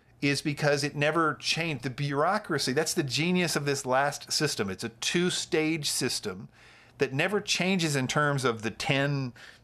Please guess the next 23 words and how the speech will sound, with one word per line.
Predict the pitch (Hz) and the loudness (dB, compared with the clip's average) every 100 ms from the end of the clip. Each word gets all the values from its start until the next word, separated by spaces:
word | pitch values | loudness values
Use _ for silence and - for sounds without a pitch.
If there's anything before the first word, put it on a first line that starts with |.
| - | -4
you | 131 | 0
know, | 123 107 - | 2 2 2
areas | 139 143 117 110 104 | 2 4 4 2 2
that | 107 | 2
are | 98 | 4
ruled. | 123 165 117 95 120 - - - - - | 4 4 4 2 -2 -8 -20 -20 -20 -4
Uh, | 107 107 107 107 - - - | 2 4 4 2 0 -10 -2
you | 135 | 0
know, | 123 | 2
the | - | 2
whole | 180 175 | 4 2
system | - 165 - 139 | 2 2 2 0
that's | 120 | -2
probably | - 151 151 135 123 | 2 2 2 2 0
built | 120 143 143 | 2 0 2
up | 135 135 | 0 2
with | 113 120 | -2 0
the | 104 95 - - _ - | -2 -2 -10 -20 _ -10
whatever | 139 170 156 143 127 | -2 2 2 2 0
kind | 123 127 117 | 0 0 0
of, | 107 - - - - _ - - | -2 -12 -20 -20 -20 _ -20 -8
you | 117 | -6
know, | 98 87 | -6 -8